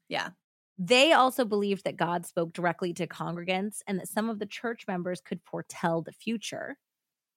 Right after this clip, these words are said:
Speaker 2: In the spring of nineteen ninety-six, a rift began to grow between the followers of P B and the followers of Robert Biley.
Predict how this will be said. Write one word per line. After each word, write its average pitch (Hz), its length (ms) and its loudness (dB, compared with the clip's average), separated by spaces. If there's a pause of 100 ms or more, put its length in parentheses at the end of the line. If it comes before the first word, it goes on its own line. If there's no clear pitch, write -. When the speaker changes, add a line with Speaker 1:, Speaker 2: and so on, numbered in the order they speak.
(140)
Speaker 2:
In 320 160 8
the 330 60 6
spring 277 320 2
of 247 80 4
nineteen 185 380 6
ninety-six, 170 760 2
a 208 80 2
rift 190 520 0
began 247 320 0
to 277 80 -4
grow 185 320 4
between 180 300 -2
the 180 60 0
followers 190 560 2
of - 200 -6
P 147 260 -2
B 190 480 2
and 180 100 -2
the 170 60 2
followers 160 560 -4
of 160 160 -10
Robert 151 340 -6
Biley. 190 540 2